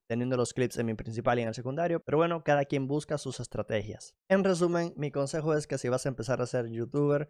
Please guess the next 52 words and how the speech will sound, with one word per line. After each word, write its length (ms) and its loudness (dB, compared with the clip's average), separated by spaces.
crea 220 2
contenido 800 0
cada 320 2
semana. 640 -4
Eso 240 -2
es 80 -6
lo 100 0
más 180 0
importante. 640 -4
Una 280 4
vez 160 4
a 40 2
la 60 2
semana 380 0
como 260 0
mínimo, 520 0
sea 260 2
lo 100 6
que 80 2
sea. 280 2
Pero 120 4
en 40 2
mi 80 0
opinión, 480 0
lo 160 0
mejor 240 0
que 100 -2
puedes 220 6
hacer 260 2
es 220 2
crear 520 2
YouTube 360 0
Shorts, 500 -4
hacer 360 2
en 120 2
vivos 320 4
al 80 0
menos 320 -2
una 160 0
vez 160 0
a 40 0
la 80 0
semana 500 0
y 140 4
sacar 440 0
clips 400 0
de 120 2
estos 260 -4
en 100 -4
vivos 300 -2
y 60 -4
publicarlos, 680 -2